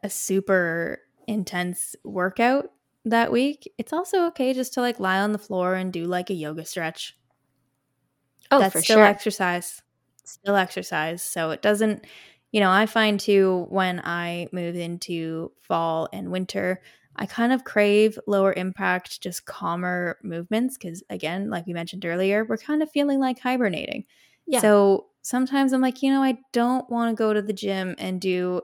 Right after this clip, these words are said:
Speaker 1: a hiit workout or a super heavy leg day. I just kinda wanna, like, I don't know, do sleepy time yoga." And that's totally okay.
Speaker 2: Yeah, honestly, like, one evening,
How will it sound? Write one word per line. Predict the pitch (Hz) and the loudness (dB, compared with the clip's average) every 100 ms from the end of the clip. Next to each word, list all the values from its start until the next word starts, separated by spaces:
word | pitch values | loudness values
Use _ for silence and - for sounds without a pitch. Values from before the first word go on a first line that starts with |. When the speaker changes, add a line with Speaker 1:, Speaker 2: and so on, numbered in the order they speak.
| - | -8
Speaker 1:
a | |
hiit | 170 185 - - | -8 -4 -4 -4
workout | 185 175 175 170 160 - | -6 -6 -2 -2 -4 -4
or | 185 170 170 165 - | -2 0 0 -2 -2
a | 180 | -8
super | - 185 185 180 175 | -4 -4 -2 -2 -2
heavy | 180 175 175 165 | -4 -8 -6 -6
leg | 165 165 | -6 -8
day. | 165 156 - 170 | -6 -8 -8 -10
I | 170 | -10
just | 175 175 | -8 -10
kinda | - 170 170 | -8 -6 -6
wanna, | 165 165 156 | -6 -6 -6
like, | - - - _ _ _ _ _ _ _ - | -6 -6 -10 _ _ _ _ _ _ _ -12
I | 170 | -8
don't | 160 | -6
know, | 156 165 170 _ - | -6 -6 -10 _ -4
do | 180 | -4
sleepy | 175 - 175 180 | -2 -4 -2 -4
time | 180 165 165 | -4 -8 -6
yoga." | 156 160 - 180 _ - | -8 -6 -8 -8 _ -4
And | 294 | -2
that's | 330 320 | -2 -6
totally | - 294 294 285 | -4 -4 -2 -2
okay. | 277 277 277 220 _ _ _ - - | -2 -4 -4 -4 _ _ _ -20 -4
Speaker 2:
Yeah, | 240 233 180 | 6 8 8
honestly, | 202 185 202 - 269 | 6 6 6 6 8
like, | 240 185 180 | 8 4 2
one | 170 175 180 | 4 4 2
evening, | - 165 170 - 214 254 | 0 -2 -2 0 2 2